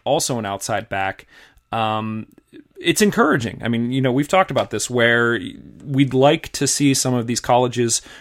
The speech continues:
recruiting some of this local talent and, and definitely, you know, at Pitt, and we're gonna talk about some of the other schools it's paying off, but you got an opportunity to talk to Alexis specifically, um, you know, about, uh, uh, her expectations and why she chose Pitt. So, so let's take a listen there.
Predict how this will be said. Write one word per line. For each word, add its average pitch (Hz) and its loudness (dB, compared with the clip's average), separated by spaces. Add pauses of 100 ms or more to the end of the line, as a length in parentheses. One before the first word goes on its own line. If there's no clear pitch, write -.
(100)
recruiting 131 6
some 123 2
of 117 2
this 117 -2
local 117 0
talent 131 -2
and, 107 -4
and 110 -4
definitely, 127 2
you 113 0
know, 104 0
at - -8
Pitt, 165 0 (280)
and 117 -2
we're 117 0
gonna 123 2
talk 120 4
about 113 2
some 117 0
of 113 2
the 110 0
other 107 0
schools 113 -2
it's 110 -8
paying 110 -2
off, 123 2
but - 2 (200)
you 180 4
got 214 10
an 190 6
opportunity 170 6
to 131 8
talk 143 4
to 135 0
Alexis 117 0
specifically, - -4 (340)
um, 107 -2
you 117 -4
know, 110 -2
about, 110 2
uh, 123 -2
uh, 110 -2
her 139 2
expectations 131 -2
and 120 -6
why 123 2
she 113 -6
chose 107 -10
Pitt. - -12
So, 123 -2
so - -4
let's 147 -2
take 147 -2
a 120 -6
listen 110 -6
there. 113 -12